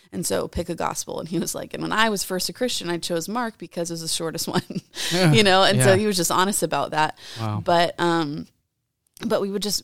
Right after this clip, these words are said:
Speaker 1: that's all we did for the semester, for the most part, was reading through the gospel. And he would, you know, interject just knowledge, things that he had learned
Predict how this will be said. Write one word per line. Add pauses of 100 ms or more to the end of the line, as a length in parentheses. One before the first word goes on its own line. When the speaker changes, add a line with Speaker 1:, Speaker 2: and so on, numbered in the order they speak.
Speaker 1:
that's
all
we
did
for
the
semester,
for
the
most
part,
was
reading
through
the
gospel.
And
he
would,
you
know, (120)
interject
just (140)
knowledge,
things
that
he
had
learned